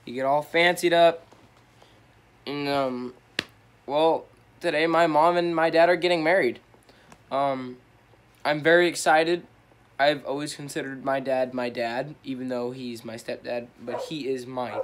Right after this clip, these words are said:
dad. He took care of me when I needed it. He took us in when I needed it. And I give all of my love to you guys and him and my mom and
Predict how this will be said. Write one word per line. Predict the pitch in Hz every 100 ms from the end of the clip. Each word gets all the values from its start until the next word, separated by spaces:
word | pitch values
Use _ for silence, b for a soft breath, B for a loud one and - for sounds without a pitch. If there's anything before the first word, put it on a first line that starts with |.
| -
dad. | - - - - _ B B B B
He | 123
took | 123 131 - _
care | - 151 165
of | 165
me | 165 165
when | 151 127
I | 127
needed | 127 135 135 131
it. | 135 - 151
He | 160 151
took | - 131 127 127
us | 123
in | - 151 151
when | 143 135
I | 135
needed | 135 131 127
it. | 127 123 b b b b _
And | 120
I | 127
give | 131 139 120 - _ _ -
all | 147 160
of | 160
my | 147 147
love | 139 135 135 127 -
to | -
you | 135 151 156
guys | 156 143 139 139 - _
and | 123 127
him | 113 110 117
and | 120 120
my | 110
mom | 104 - -
and | 117